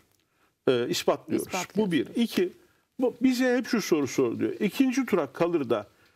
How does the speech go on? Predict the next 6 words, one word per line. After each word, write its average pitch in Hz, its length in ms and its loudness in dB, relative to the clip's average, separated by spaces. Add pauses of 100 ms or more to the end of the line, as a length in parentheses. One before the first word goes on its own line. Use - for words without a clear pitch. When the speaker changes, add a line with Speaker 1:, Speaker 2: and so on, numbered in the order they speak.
(200)
Speaker 1:
ikinci 220 400 0
turda 147 340 2
Kemal 202 480 -2
Bey 160 160 2
mi, 123 220 -2 (1080)
e, 120 340 0